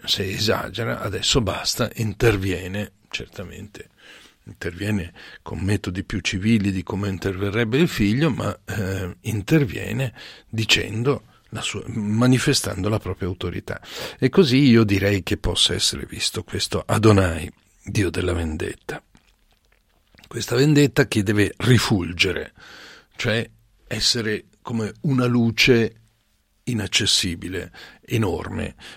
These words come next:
devastante. Il secondo versetto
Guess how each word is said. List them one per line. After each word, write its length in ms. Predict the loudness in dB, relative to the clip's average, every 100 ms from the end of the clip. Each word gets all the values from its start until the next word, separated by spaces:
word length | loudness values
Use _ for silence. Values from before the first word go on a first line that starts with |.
| -20 -16
devastante. 1080 | -10 -6 -2 -2 -2 -6 -8 -16 -18 -20 _ _ _ -10 -10 -6
Il 60 | 2
secondo 360 | 4 6 6 8
versetto 840 | 4 4 2 2 4 2 2